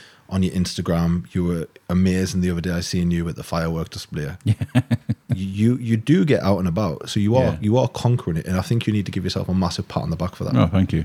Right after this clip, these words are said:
Speaker 1: I think we all need to make sure that the things that we were scared, worried, or anxious about, as soon as we overcome them, we need to have these small victories.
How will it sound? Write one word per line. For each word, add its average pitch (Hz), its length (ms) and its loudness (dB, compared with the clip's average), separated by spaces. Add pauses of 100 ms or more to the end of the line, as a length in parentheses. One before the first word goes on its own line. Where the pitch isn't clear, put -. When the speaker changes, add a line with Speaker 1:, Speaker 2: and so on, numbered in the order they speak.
Speaker 1:
I 101 80 -6
think 120 280 0 (100)
we 110 120 2
all 120 240 4
need 110 260 0
to - 80 -6
make 98 260 -2
sure 98 220 -2
that 90 240 -6 (340)
the 92 80 -4
things 101 560 2
that 92 220 0
we 92 300 4
were 87 260 2
scared, 87 400 2
worried, 82 500 0
or 80 400 -2 (240)
anxious 101 380 2
about, 69 360 -4 (320)
as - 60 -12
soon 107 160 6
as 110 100 4
we 110 140 4
overcome 104 460 2
them, 85 160 0
we 90 100 0
need 98 160 0
to 98 60 -4
have 95 220 -2
these 87 180 -4
small 82 240 -4
victories. - 500 -6